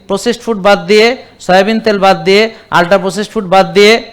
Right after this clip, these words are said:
বুঝতে পারছেন? হাইব্রিড বাদ দিয়ে, এটা দিয়ে আগে চিকিৎসা শুরু হবে। তাহলে আগে এগুলো বাদ দিতে হবে। রাজি? হ্যাঁ, তাহলে আপনি এগুলো খাবেন। আবার "আমি ভাত খাই ছাড়া বাঁচবো কি করে?" তো, তো ভাতই খা, মর, তোর ইনসুলিন দে, তোরে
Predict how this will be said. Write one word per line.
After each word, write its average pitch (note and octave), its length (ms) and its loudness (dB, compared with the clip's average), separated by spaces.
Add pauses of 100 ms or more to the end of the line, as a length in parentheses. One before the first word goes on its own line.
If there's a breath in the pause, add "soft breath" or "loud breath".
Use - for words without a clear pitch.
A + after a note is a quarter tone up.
(240 soft breath)
বুঝতে F3 220 -2
পারছেন? G#3 240 0
হাইব্রিড F#3+ 480 0
বাদ F3+ 200 2
দিয়ে, G3 140 0
এটা G#3+ 140 0
দিয়ে G3+ 240 2
আগে E3 220 2
চিকিৎসা C#3 360 -10
শুরু A2+ 200 -12
হবে। A2 100 -12
তাহলে D#3+ 200 0
আগে E3+ 220 2
এগুলো F3 220 0
বাদ C3 200 -2
দিতে G#2 200 -16
হবে। - 140 -20 (2750)
রাজি? A#3+ 380 2 (920)
হ্যাঁ, A#2+ 380 -6
তাহলে G3 260 0
আপনি F#3+ 340 0
এগুলো B3 260 2
খাবেন। G#3 400 2 (380 soft breath)
আবার F#3 240 2
"আমি A3 200 0
ভাত G#3+ 240 4 (120)
খাই A#3+ 140 0
ছাড়া A#3+ 240 -2
বাঁচবো G3 340 0
কি G3 140 -8
করে?" F#3+ 220 -2
তো, G3 140 -4
তো A#3+ 160 -4
ভাতই G#3+ 340 0
খা, A#3 200 0
মর, A3 460 4
তোর G#3 220 -6
ইনসুলিন G#3+ 420 -8
দে, G#3 80 -6
তোরে A#3 260 -6